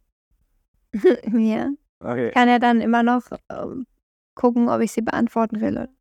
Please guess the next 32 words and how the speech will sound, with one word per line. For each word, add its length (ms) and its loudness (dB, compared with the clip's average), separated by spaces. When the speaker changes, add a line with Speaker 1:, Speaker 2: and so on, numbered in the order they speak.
Speaker 2:
Okay, 160 -4
stell 220 2
dir 60 2
vor, 200 2
du 80 0
bist 160 0
auf 160 2
einer, 380 2
auf 160 -4
einer 120 -2
ganz 260 0
kleinen, 520 0
n-, 180 -6
normalen 600 0
kleinen 380 0
Insel, 560 -2
die 180 -2
aus 100 0
Sand 200 0
besteht 420 -2
und 140 -2
da 100 4
ist 100 0
nichts 300 -2
drauf, 420 2
okay? 320 0
Einfach 180 0
nur 120 0
Sand 260 0
quasi. 480 -2
Speaker 1:
Mhm. 200 0
Speaker 2:
Und 580 0